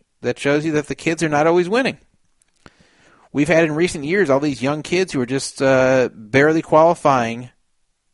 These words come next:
to even be old enough to play at the World Series, but not this year. This year, everybody who's at the World Series could have played as long as six years ago.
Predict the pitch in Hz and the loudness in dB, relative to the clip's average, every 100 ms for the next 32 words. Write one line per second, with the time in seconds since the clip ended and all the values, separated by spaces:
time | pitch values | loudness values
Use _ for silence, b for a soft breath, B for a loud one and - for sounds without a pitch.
0 | _ _ _ _ _ _ _ _ - 135 | _ _ _ _ _ _ _ _ -6 -2
1 | 143 143 131 131 131 175 143 135 143 - | -2 -2 -2 2 2 2 -2 -4 -4 0
2 | 214 - - _ - 110 - 113 104 104 | 0 0 -6 _ -14 -10 -4 -2 -2 -2
3 | 107 - 98 92 101 107 101 117 151 202 | -4 -6 -8 -8 -10 -10 -6 -4 -2 -2
4 | - 104 - _ _ _ _ _ _ 127 | -2 -6 -8 _ _ _ _ _ _ -8
5 | - 143 139 135 b b b b b - | -4 -2 0 -2 b b b b b 0
6 | - 190 180 175 165 170 160 160 156 196 | 2 4 2 2 2 0 0 0 0 0
7 | 170 - 160 - 156 151 131 143 147 131 | 0 0 -2 0 0 0 -2 -4 -2 -4
8 | 147 - 175 233 143 78 | -4 -2 0 0 -2 -8